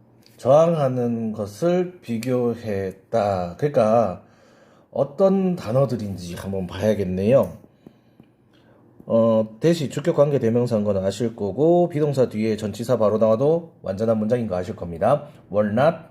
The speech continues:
in the story. 거기에 나오지 않는 그런 단어들에 대항하여 비교를 했다.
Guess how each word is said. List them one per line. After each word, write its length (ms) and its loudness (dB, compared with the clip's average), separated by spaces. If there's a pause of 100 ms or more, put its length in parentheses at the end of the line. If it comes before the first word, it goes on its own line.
(120)
in 240 -6
the 200 2
story. 500 -2 (580)
거기에 360 0
나오지 420 -4
않는 500 -2 (380)
그런 340 2
단어들에 760 -2
대항하여 720 2
비교를 440 -2
했다. 640 2